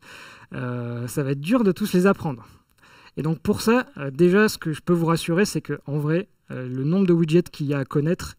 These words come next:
il est, euh, beaucoup plus restreint que ça. Et on va utiliser finalement tout le temps les mêmes. Et donc, déjà, une bonne manière de commencer pour savoir, bah, quel widget il faut que j'utilise, vous allez sur le site de Flutter et vous avez un truc qui s'appelle le widget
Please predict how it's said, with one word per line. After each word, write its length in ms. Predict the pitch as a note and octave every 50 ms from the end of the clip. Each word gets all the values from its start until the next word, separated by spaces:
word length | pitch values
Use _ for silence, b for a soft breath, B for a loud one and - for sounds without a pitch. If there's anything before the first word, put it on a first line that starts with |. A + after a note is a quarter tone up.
| _
il 220 | - C3 B2 B2 C3
est, 100 | C3+ B2+
euh, 140 | B2 B2 B2
beaucoup 340 | B2 B2 C3 D3 D3 - D3+
plus 220 | - - - C#3
restreint 380 | C3+ B2 D3+ D3 - - F3+ F3
que 80 | -
ça. 180 | - F3+ F3 F3+ - B B B B B B B
Et 120 | - C3+
on 80 | C3 C#3
va 120 | C3+ D3+
utiliser 440 | D3+ C#3+ - - D#3 D3 D3 E3 F3 E3+
finalement 380 | - - C#3+ C#3+ C#3 D3+ E3
tout 120 | - - F3
le 60 | E3+
temps 120 | - E3+
les 120 | D#3+ D#3+ C#3+
mêmes. 200 | B2 A#2 G#2+ - _ _ _ B B B B B B B B B B B B B B B
Et 100 | B E3
donc, 280 | D#3+ F#3+ F#3+ F#3 E3 E3
déjà, 280 | E3+ G#3 G3 G#3 A3+ A3
une 160 | G#3 F#3+ E3
bonne 220 | D#3 F3+ G3+ G#3+
manière 260 | G3+ G3+ G3+ G3+ G3+
de 80 | F3+ F3
commencer 400 | D#3+ - E3+ E3+ E3+ D#3 - G3
pour 220 | E3 - D3+ D3
savoir, 260 | - E3 D3 D#3 D3 C3+
bah, 340 | D#3 C#3 B2+ B2 B2 B2 B2 A#2+ _ -
quel 120 | - E3+
widget 280 | E3+ D#3+ E3+ D#3 D#3 F3
il 100 | E3+ -
faut 100 | - D#3
que 60 | C#3+
j'utilise, 560 | C#3+ C#3 - - C#3 C#3+ G3 A#3 G#3+ F#3 G#3 - _ _ -
vous 180 | C3+ D#3 E3
allez 120 | G3 A3+ A#3
sur 120 | - G#3+
le 60 | F#3
site 180 | - - B3 G3
de 80 | G#3+
Flutter 300 | G3 - D#3+ C#3+ - D#3 F3 F3
et 20 |
vous 140 | D3+ C#3 C#3
avez 120 | C3+ C3+
un 60 | C#3+
truc 140 | D3 - -
qui 60 | -
s'appelle 280 | - C#3 - D3 C#3+ C#3+ - _ -
le 80 | B2+
widget 340 | B2 B2+ E3+ F3 D#3 F3+ F#3